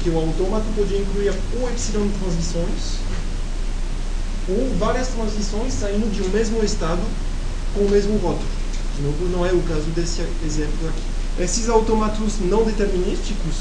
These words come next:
por mais simples que eles sejam de montar automaticamente, não podem ser implementados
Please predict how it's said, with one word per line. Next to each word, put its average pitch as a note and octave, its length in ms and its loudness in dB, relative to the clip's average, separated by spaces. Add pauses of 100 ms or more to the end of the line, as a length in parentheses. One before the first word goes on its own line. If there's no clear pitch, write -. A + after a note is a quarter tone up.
(100)
por F3 120 0
mais G3+ 160 0
simples A#3 420 0
que G3 80 -2
eles F#3+ 120 0
sejam G3+ 340 0
de E3 100 0
montar E3+ 280 0
automaticamente, D#3 960 0 (220)
não G3 160 2
podem F#3+ 260 2
ser F#3+ 160 0
implementados F3+ 680 0